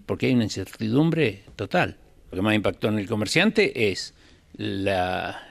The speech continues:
el sistema energético, ya sea gas, luz, todo, los impuestos, que eso viene impactando desde hace mucho tiempo. Lo que pasa que, este, lo podían sortear, pero los ingresos brutos, la,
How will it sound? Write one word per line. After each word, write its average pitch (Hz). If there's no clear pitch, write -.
el 104
sistema 139
energético, 233
ya 104
sea 101
gas, 127
luz, 127
todo, 190
los 107
impuestos, 127
que 87
eso 110
viene 107
impactando 107
desde 107
hace 107
mucho 98
tiempo. 170
Lo 85
que 82
pasa 98
que, 90
este, 92
lo 95
podían 110
sortear, 139
pero 95
los 92
ingresos 98
brutos, 156
la, 90